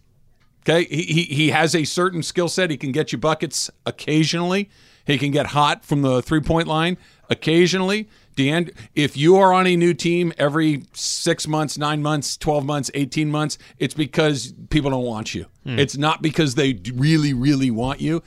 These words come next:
Speaker 1: It's because they don't. D'Angelo Russell doesn't play a lick of defense. He's an absolute, you know, folding chair out there defensively. And offensively,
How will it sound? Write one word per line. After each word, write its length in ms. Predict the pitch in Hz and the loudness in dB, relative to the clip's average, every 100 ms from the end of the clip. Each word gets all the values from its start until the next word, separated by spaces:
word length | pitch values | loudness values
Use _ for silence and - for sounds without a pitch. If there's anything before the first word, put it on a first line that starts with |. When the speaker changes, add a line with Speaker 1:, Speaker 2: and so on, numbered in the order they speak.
| - - | -14 -6
Speaker 1:
It's 180 | 123 - | -6 -2
because 360 | 131 - 120 | 0 0 0
they 140 | 127 127 | 0 -2
don't. 440 | 95 92 123 90 - - _ _ - | -2 0 0 0 -12 -20 _ _ -6
D'Angelo 420 | 147 165 165 165 | -2 0 2 2
Russell 320 | 147 147 151 | 2 0 -2
doesn't 340 | 123 135 131 | -4 -4 -4
play 220 | 117 135 117 | -4 -4 -4
a 80 | |
lick 460 | 95 98 113 147 151 | -4 -4 -2 0 0
of 100 | 123 | 0
defense. 540 | 127 117 117 107 - - _ | 0 -2 -4 -8 -12 -18 _
He's 220 | _ 139 120 | _ -2 -2
an 120 | 127 _ | -6 _
absolute, 720 | 135 151 143 165 143 139 131 - 120 101 | 0 0 -2 -4 0 -2 -2 -8 -14 -8
you 100 | 143 | -4
know, 160 | 110 101 | -4 -6
folding 720 | - - - 175 165 147 127 | -12 -20 0 4 4 2 0
chair 320 | - 120 110 | 0 2 2
out 160 | 104 - | 0 -2
there 160 | 107 | -4
defensively. 720 | 104 101 123 113 98 95 92 - - - - _ | -4 -2 -2 -2 -4 -4 -6 -8 -20 -20 -20 _
And 260 | 131 123 120 - | 0 0 0 0
offensively, 800 | 151 156 170 147 147 151 143 | 2 2 0 -2 -2 -2 -2